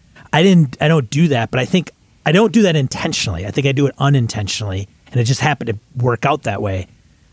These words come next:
So having said that, they're facing a couple things right now that's like, okay, there's a monster that they're having to deal with that they haven't seen. It's been kind of creeping around, which is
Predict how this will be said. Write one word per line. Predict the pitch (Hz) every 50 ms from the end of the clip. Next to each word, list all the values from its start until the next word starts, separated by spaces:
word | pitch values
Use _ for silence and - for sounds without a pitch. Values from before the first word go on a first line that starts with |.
| _
So | - - 160
having | 160 160 156 143
said | 127 - - 208 202 151
that, | 151 123 120 127 _ _ _ _ _ _ _ _ _ _ _ _ _ _ _ _ _ _ _ -
they're | - 127 147 160 175 180 160
facing | - - 165 160 151 - 160 143
a | 131 117
couple | - - 160 - 143 131
things | - 143 127 120 117 113 104 95 - -
right | - 120 123 127
now | 123 127 131 139 131 123 117
that's | 110 113 107 - -
like, | 123 107 98 92 -
okay, | 131 117 - 110 101 98 92 90 90 90 -
there's | - 131 120 113
a | 135 131
monster | 123 131 131 135 139 139 - - - 135 131 127 123 120
that | 123 113
they're | - 127
having | 110 120 120 113 113
to | 110
deal | 107 107 113 110 107 107 107
with | 107 107 104 - -
that | 117 104
they | - 117
haven't | 101 - 156 165 175 156 123
seen. | - - 127 113 113 113 110
It's | 110 101 -
been | - 190 262 -
kind | - 240 240 220
of | 208 196 175 165 160 156 151 139 127 - - _ - _ _ _ _
creeping | - - - 185 180 170 - 190 165 147
around, | 143 135 131 131 131 127 123 131 131 131
which | 147 156 - 180
is | 185 170 -